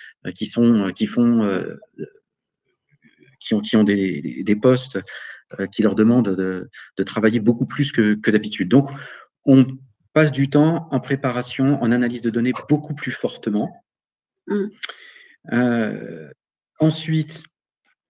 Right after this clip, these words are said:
Speaker 1: on, on utilise beaucoup de données, on a, on utilise beaucoup de documents en amont. Euh, donc, ça évite effectivement, euh, d'être, euh,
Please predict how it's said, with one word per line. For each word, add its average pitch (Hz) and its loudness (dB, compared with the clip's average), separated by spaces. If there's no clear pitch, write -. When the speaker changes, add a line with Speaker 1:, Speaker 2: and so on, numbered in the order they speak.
Speaker 1:
on, 127 2
on 127 2
utilise 143 0
beaucoup 165 2
de 143 -2
données, 135 6
on 120 2
a, 110 0
on 117 0
utilise 117 -4
beaucoup 175 0
de 143 -4
documents 131 -2
en 113 -2
amont. 127 2
Euh, 90 -10
donc, 104 -2
ça 98 0
évite 107 -2
effectivement, 107 0
euh, 90 0
d'être, 92 0
euh, 64 -8